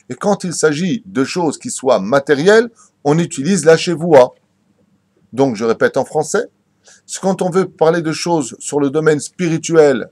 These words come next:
comme d'étudier quelque chose, d'acheter des tefilines, tout ce qui touche à la spiritualité, on va employer le mot neder. Et quand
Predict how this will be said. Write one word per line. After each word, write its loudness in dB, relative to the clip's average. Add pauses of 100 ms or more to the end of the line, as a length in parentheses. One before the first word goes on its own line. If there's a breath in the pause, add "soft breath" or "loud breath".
(140)
comme 0
d'étudier -4
quelque -6
chose, -2 (360 soft breath)
d'acheter 2
des -2
tefilines, -6
tout -8
ce -6
qui -14
touche -10
à -6
la 2
spiritualité, -2 (440 soft breath)
on 2
va 4
employer 2
le 0
mot 0
neder. 6 (520 soft breath)
Et -8
quand -2